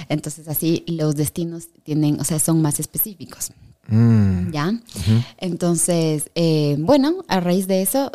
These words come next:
Speaker 1: eh, decidí hacer
Speaker 2: ¿En qué año fue esto? Perdón, cuando te diste cuenta, tuviste tu aha moment, como que, "Wow, mi cuenta está al último, voy a empezar a trabajar en mí". ¿Qué año fue esto?
Speaker 1: Uy, ¿qué año fue esto? Ya son un-, algunos años.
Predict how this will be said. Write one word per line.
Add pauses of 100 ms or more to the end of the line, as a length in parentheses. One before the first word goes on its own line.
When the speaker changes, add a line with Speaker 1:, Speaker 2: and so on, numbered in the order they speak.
Speaker 1:
eh,
decidí
hacer
Speaker 2:
¿En
qué
año
fue
esto?
Perdón,
cuando
te
diste
cuenta,
tuviste
tu
aha
moment,
como
que,
"Wow,
mi
cuenta
está
al
último,
voy
a
empezar
a
trabajar
en
mí".
¿Qué
año
fue
esto? (360)
Speaker 1:
Uy,
¿qué
año
fue
esto?
Ya
son
un-,
algunos
años.